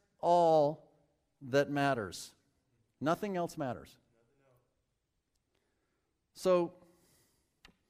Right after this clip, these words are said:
so what? So what when you're dishonored by some people? When you can be honored by other people? And,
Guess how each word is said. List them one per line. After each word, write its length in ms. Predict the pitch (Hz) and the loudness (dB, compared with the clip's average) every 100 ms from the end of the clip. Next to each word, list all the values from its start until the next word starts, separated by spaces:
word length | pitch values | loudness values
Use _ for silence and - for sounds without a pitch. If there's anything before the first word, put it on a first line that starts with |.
| _ _ _ | _ _ _
so 180 | - - | -14 -10
what? 400 | 269 143 113 - - _ _ _ _ _ _ _ _ _ _ _ _ _ _ _ _ _ | -8 -6 -8 -8 -16 _ _ _ _ _ _ _ _ _ _ _ _ _ _ _ _ _
So 200 | - 349 | -6 -6
what 480 | 220 127 139 113 | -4 0 2 0
when 320 | 113 117 92 85 _ _ _ _ _ _ _ _ _ _ _ _ _ | -2 -6 -6 -12 _ _ _ _ _ _ _ _ _ _ _ _ _
you're 120 | 147 131 | -10 -8
dishonored 760 | 92 131 117 113 104 98 85 | -6 -8 -6 -6 -6 -8 -10
by 160 | 95 82 | -10 -10
some 240 | - 95 | -10 -14
people? 300 | 82 82 - - _ _ _ _ _ _ _ _ _ _ _ _ _ _ _ _ _ | -14 -16 -18 -20 _ _ _ _ _ _ _ _ _ _ _ _ _ _ _ _ _
When 160 | 135 139 | -6 -4
you 80 | 165 | -4
can 120 | 156 | -2
be 140 | 135 | -2
honored 420 | 131 151 170 175 | -2 -2 0 -2
by 340 | 151 165 170 160 - _ _ _ | 0 0 -2 -6 -14 _ _ _
other 180 | 233 160 | -10 -10
people? 280 | 101 - _ _ _ _ _ _ _ _ _ _ _ _ _ _ _ _ _ _ | -12 -16 _ _ _ _ _ _ _ _ _ _ _ _ _ _ _ _ _ _
And, 120 | 156 | -8